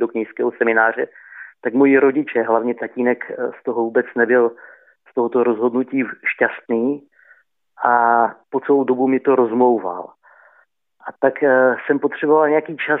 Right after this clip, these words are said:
kdybych si nějak jako mohl sám víc ujasnit toto své rozhodnutí a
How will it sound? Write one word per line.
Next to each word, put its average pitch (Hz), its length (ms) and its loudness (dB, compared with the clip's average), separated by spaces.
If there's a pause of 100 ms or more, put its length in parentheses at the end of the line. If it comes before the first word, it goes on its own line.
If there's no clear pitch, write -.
(100)
kdybych 143 360 -2
si 151 160 -4 (260)
nějak 147 180 0
jako 156 220 2
mohl 160 240 2 (180)
sám 160 280 0
víc 151 200 -8 (1200)
ujasnit 165 720 2 (840)
toto 143 240 -2
své 160 280 4
rozhodnutí 131 960 -2 (760)
a 127 100 2